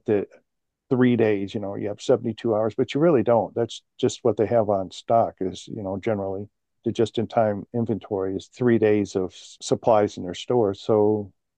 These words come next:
once word gets out, everybody's gonna go to the gas stations and try to get money and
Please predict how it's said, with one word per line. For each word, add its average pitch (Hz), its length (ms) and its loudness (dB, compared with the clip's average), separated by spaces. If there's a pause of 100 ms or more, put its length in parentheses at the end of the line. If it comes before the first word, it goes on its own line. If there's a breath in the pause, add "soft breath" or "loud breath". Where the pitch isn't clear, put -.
(600)
once 135 220 -4
word 127 180 4
gets 113 220 0
out, 127 320 4
everybody's 107 600 0
gonna 98 460 -4
go 117 120 4
to 107 60 4
the 98 60 0
gas 95 260 -2
stations 101 540 -8
and - 180 -12 (340)
try 120 140 4
to 107 80 -4
get 107 180 0
money 107 420 -2
and 95 220 -10